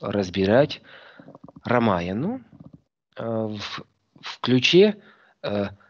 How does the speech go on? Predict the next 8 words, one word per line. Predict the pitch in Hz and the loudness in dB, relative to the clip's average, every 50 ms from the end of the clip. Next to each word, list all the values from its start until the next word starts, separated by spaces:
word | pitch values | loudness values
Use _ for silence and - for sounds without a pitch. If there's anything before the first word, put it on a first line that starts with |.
| _ _ | _ _
ком-, | - 131 127 127 127 - - - _ _ _ | 2 2 2 2 0 -4 -12 -20 _ _ _
композитно, | - 127 123 127 123 - 165 190 208 202 180 190 190 - 165 170 165 160 156 - - - _ _ _ _ _ _ | -2 -2 -2 -2 0 4 6 8 8 6 4 0 -4 -2 -2 0 0 0 -2 -4 -10 -18 _ _ _ _ _ _
а, | 123 113 110 107 107 104 104 104 104 107 - - - | -8 -6 -4 -2 -2 -2 0 0 0 -2 -2 -4 -8
э, | - - - - - - - 107 104 101 101 | -10 -10 -10 -10 -10 -8 -6 -4 -4 -6 -6
э, | - | -4
синтаксического | - - 160 151 139 - 135 - - 180 - 147 139 - - 160 147 147 | 2 6 6 6 6 6 4 2 2 2 2 2 0 0 0 0 2 4
разбора, | 143 139 131 113 107 95 95 92 90 90 110 170 233 247 240 - - _ _ _ _ _ _ _ - _ _ _ _ _ _ | 4 4 2 2 -2 -6 -6 -6 -4 -2 -2 -2 -2 -4 -6 -12 -20 _ _ _ _ _ _ _ -20 _ _ _ _ _ _
начать | - 113 131 123 - - 175 175 160 - - - - | -6 -6 -2 0 2 4 4 4 4 2 -4 -12 -14